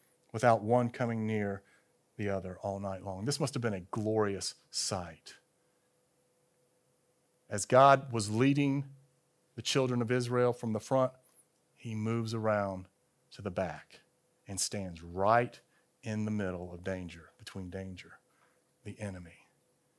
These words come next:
Just think, it's at nighttime. It's the pillar of fire blazing, and Pharaoh cannot advance because God's hand is up holding back. And so this should be a re-,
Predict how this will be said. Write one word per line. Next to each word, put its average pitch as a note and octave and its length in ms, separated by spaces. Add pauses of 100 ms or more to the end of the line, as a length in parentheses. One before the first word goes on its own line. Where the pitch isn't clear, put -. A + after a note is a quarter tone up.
(300)
Just - 180
think, C3+ 180
it's B2 160
at G#2 140
nighttime. G#2 720
It's F#2+ 140
the - 100
pillar B2+ 500
of A2 100
fire F#2 600 (300)
blazing, G2 840 (600)
and G2+ 160
Pharaoh A#2+ 400
cannot G2+ 500
advance F#2+ 640 (320)
because F#2 300
God's G2+ 500 (140)
hand G2+ 340
is F2+ 160
up F2 180
holding F#2+ 380
back. F2+ 400 (580)
And A2+ 80
so - 80
this C#3+ 200
should B2 180
be C3 120
a B2 40
re-, B2 120